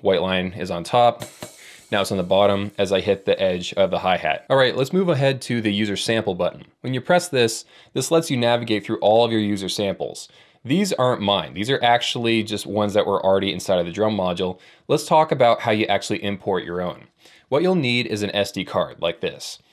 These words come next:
This is actually one of the S D cards I use to film all my videos. And you have to format this inside of the drum module, I believe, for any of this to work.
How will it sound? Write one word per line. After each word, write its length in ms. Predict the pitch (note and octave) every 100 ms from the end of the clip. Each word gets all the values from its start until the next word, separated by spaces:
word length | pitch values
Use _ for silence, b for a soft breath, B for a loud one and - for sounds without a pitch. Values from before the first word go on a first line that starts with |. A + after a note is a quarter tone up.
| b
This 140 | C3 D3
is 60 |
actually 320 | D3+ D3+ - C#3
one 100 | B2+
of 60 |
the 100 | A#2+
S 80 | A2
D 120 | A#2+
cards 260 | - A2+ G#2+
I 20 |
use 320 | G2+ G#2+ G2+
to 180 | - G2
film 360 | - A2+ G2 F#2+
all 140 | F#2
my 140 | F2+
videos. 600 | F2 G#2 G2 E2 - - B B B B
And 380 | - A2+ A#2 A2+
you 80 | A#2
have 220 | C#3 F#3
to 80 | A#2
format 600 | - F3 F#3+ C3 F#2+ -
this 220 | G2+ F#3
inside 460 | - G#2+ - B2 C3+
of 60 | D3+
the 60 |
drum 240 | B2 G#2+ G2
module, 360 | G2 G2 G#2
I 80 | G2
believe, 380 | F#2+ A#2 C3+ A2+
for 180 | G#2+ A2
any 200 | G#2+ G#2
of 80 |
this 180 | F#2+ F2+
to 80 | F#2+
work. 380 | F2+ E2+ -